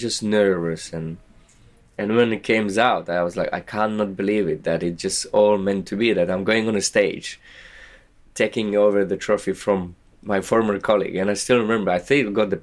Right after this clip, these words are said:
paper somewhere, because when you open an envelope, it says the name. And, uh, when I went on the stage, they gave me the trophy, and he gave me the paper. And I remember Ago gave me the paper and just like, "Keep this." So I put it straight away in my pocket. I was like, "This is amazing memory, that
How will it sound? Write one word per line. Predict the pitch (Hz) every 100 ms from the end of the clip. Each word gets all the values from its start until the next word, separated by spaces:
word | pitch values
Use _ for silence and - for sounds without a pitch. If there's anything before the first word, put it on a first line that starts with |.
| 101
paper | 101 87
somewhere, | - 98 90 78 -
because | 85 90 - - - - -
when | 107
you | 107
open | 107 104
an | 95 101
envelope, | 92 85 82
it | 87 -
says | 92 87
the | 85
name. | 90 90 76 65
And, | 80 80 76
uh, | - -
when | 101
I | 98
went | 98 107 -
on | 90
the | 82
stage, | - 92 85 - - - - - - - _ _ -
they | 101
gave | 101 104
me |
the | 90
trophy, | - 107 98 - - - - - 101
and | 98
he |
gave | 98 101
me | 92
the | 85 98
paper. | 92 80
And | 80 85
I |
remember | 92 95 87
Ago | 87 87
gave | 95 90
me | 85
the |
paper | 82 87 -
and | 76
just | 85 80
like, | -
"Keep | - 87
this." | - - - - - - - - _ _
So | - -
I |
put | - 92
it |
straight | - 92 95
away | 170
in | 80 -
my | -
pocket. | 101 95 -
I | -
was | -
like, | -
"This | 98 98
is | 95
amazing | 95 107 98 90
memory, | 95 95 85 -
that | - 82 -